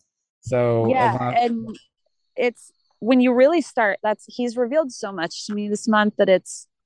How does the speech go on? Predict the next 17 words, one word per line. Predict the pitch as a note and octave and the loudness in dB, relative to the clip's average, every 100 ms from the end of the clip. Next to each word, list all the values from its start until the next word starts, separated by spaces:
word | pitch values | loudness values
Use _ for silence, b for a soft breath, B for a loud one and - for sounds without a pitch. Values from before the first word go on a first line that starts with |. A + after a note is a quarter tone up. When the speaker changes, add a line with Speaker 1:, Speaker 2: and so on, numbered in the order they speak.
| _ - | _ 0
Speaker 2:
um, | F3+ E3 E3+ F3+ - _ b b | 2 2 -2 -8 -20 _ b b
I'm | F#3+ | -2
very | G3+ G3+ | 0 0
grateful. | F#3 F3 - G#3+ G#3 G#3+ B B B B B - | -2 -8 -4 -4 -2 -4 B B B B B -6
And | G#3+ G#3 G3 F#3+ F#3+ G3 - | -6 -4 -6 -6 -6 -8 -10
Speaker 1:
<laughs> | _ | _
Speaker 2:
it's | D#3 D#3 B2+ C3 A#2 G#2+ - _ - - A#3 - A#3+ | -6 -4 -4 -4 -4 -6 -10 _ -8 -4 -4 -4 -2
like, | A3+ A3 A3 G#3 - _ _ _ _ | -2 -2 -2 -2 -4 _ _ _ _
when | - B3 | -2 2
I | B3 | 2
was | C4 | 0
reading | B3+ A#3 | -4 -6
Revelation, | A3 G3+ F#3 F3 G3 | -8 -6 -6 -6 -10
I | |
really | G3 G#3+ | -6 -6
studied | A3 G#3 G3+ F3 | -4 -6 -6 -6
Revelation. | E3+ E3 G#3+ B3+ - - - | -8 -6 -6 -6 -8 -14 -16